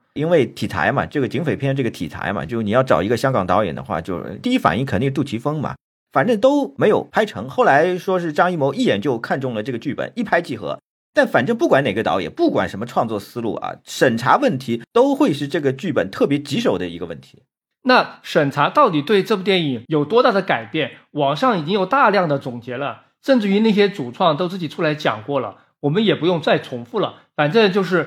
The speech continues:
Speaker 2: 关于张国立的人物的身份，还有一些暴力血腥场景的尺度，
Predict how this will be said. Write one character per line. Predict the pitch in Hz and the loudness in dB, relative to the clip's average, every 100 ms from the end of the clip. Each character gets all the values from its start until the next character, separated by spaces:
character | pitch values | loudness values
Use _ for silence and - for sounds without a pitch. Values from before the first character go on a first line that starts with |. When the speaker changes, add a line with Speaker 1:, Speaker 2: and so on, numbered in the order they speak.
| - | 2
Speaker 2:
关 | 190 170 | 2 2
于 | |
张 | 165 175 | 0 0
国 | 165 | 0
立 | 180 | 0
的 | 156 131 123 | 0 0 -2
人 | 127 | -4
物 | 151 | -2
的 | 147 | -4
身 | 131 151 | -4 -4
份， | 151 139 104 - _ _ | -2 -2 -2 -14 _ _
还 | 143 | -2
有 | 156 | 0
一 | 156 | 0
些 | 151 160 156 151 - | 0 2 2 2 -2
暴 | - 185 | 2 4
力 | 180 | 4
血 | - 135 | 0 -2
腥 | 123 151 | -2 -4
场 | 147 147 | -4 -4
景 | 156 | -4
的 | 131 127 131 | -4 -4 -6
尺 | - 135 | -8 -8
度， | 127 151 117 | -4 -6 -6